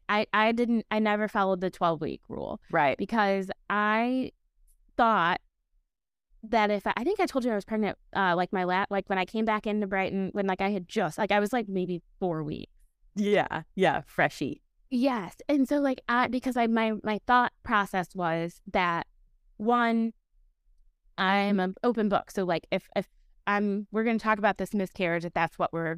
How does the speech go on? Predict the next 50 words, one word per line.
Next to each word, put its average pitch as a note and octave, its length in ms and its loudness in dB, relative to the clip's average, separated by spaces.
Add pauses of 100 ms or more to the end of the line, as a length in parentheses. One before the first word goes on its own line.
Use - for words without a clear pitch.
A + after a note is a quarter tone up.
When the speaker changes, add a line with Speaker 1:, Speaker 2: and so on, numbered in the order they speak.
Speaker 1:
what's F#3 320 -4
happening. - 640 -8
Like, - 160 -4
if F#3 80 -6
that's F3 260 -2
Speaker 2:
Yep. D3 60 -4
Speaker 1:
the F#3+ 100 -4
way F3 480 0 (480)
it's - 240 -2
supposed F#3+ 360 -4
to F3+ 80 -4
be. F3 420 -2 (280)
But A#3 100 0
I A3 100 2
Speaker 2:
Yeah. - 80 -4
Speaker 1:
also C#4 180 -4
was D4 100 -4
just D4+ 180 -6
like, C4 180 -2
"But A#3 200 0
I'm B3+ 160 4
also E4+ 460 0 (220)
gonna G#3 220 0
need F#3 260 -2
bitches. - 340 -6 (100)
Like, F3 240 0
I'm B3 100 -2 (140)
gonna G#4+ 240 -2
need C4 240 2
Speaker 2:
Yeah. D4 220 4
Speaker 1:
people A3 200 0
to, A#3 140 0
like, G3+ 160 2
help G3+ 200 0
me G3+ 220 -2
through F3+ 340 -2
this. - 300 -8
Like, F3 160 -4
I'm F#3+ 140 -2
gonna E3 140 -2
Speaker 2:
Yeah. G3+ 240 0
Speaker 1:
need, F#3 420 -2 (320)
like, F3+ 280 -2 (440)
I'm A3+ 180 2
gonna A#3+ 160 0
need A#3 140 0
to A3 80 -4
talk G3+ 240 0
about E3+ 280 0
it D#3 220 -4